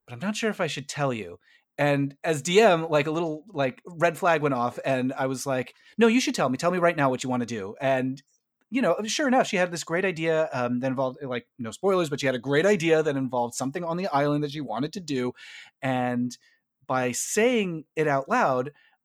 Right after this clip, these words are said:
um, as D M, I was able to set up a few things that would make it possible for her to do that thing down the road.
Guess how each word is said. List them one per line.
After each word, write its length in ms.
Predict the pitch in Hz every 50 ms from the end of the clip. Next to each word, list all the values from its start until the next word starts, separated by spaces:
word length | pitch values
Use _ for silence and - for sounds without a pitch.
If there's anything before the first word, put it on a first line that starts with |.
| _ _
um, 500 | - 143 135 127 127 127 120 123 135 143 -
as 180 | 147 143 135 -
D 160 | - 160 170
M, 160 | 170 165 165 147
I 80 | 147
was 120 | 151 151 156
able 200 | 151 143 139 139
to 140 | - 139
set 380 | 123 - - - 180 170 175 -
up 320 | - 147 151 165 - _ _ _ _ _ _ _ -
a 80 | -
few 300 | - - - 165 165 175
things 260 | 147 - 170 165 165 151
that 80 | 147
would 100 | 139 123
make 160 | 131 135 131
it 80 | 123 110
possible 480 | - - 104 113 - - 170 185 196 185
for 120 | - 185
her 100 | 180 185
to 100 | 185 190
do 120 | 175 196
that 200 | 190 196 196 190
thing 140 | - 202 196
down 160 | 202 196 196
the 80 | 196 190
road. 320 | 190 196 208 214 220 214